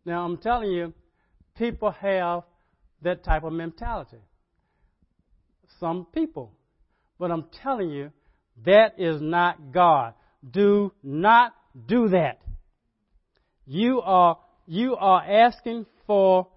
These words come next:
trouble, because he says that there is no fellowship between light and darkness.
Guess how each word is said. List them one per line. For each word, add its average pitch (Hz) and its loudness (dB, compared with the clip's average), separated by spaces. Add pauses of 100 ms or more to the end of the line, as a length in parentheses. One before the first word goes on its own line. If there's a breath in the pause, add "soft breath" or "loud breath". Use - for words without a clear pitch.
(400)
trouble, 143 4 (960)
because 180 4 (720)
he 240 -2 (100)
says 190 0
that 175 -2 (440)
there 180 0
is 156 -6
no 233 2 (100)
fellowship 175 -2 (240)
between 175 -4
light 190 0 (380)
and 190 -6
darkness. 120 2